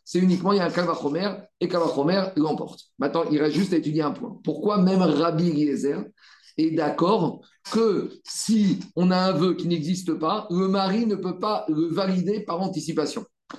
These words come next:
Alors, le Ran pose la question, pourquoi ? On pourrait très bien dire de la même manière qu'un homme, un mari, il peut valider le vœu de sa femme quand il est déjà assourd.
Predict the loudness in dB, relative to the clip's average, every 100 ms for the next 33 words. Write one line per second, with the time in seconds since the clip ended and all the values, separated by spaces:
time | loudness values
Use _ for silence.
0 | _ -2 2 4 4 2 2 0 0 -2
1 | -2 -2 -2 -2 -4 -4 -8 -6 -4 -4
2 | -2 0 0 0 2 2 2 0 0 0
3 | 0 -2 -6 _ _ -6 -4 -2 -2 0
4 | 0 0 -2 -6 _ _ -4 0 2 2
5 | 2 2 2 2 2 2 0 0 0 0
6 | 0 -2 -6 -6 -2 0 -2 -2 -4 -2
7 | -2 -4 -2 0 2 0 -2 -4 -4 -2
8 | -2 -2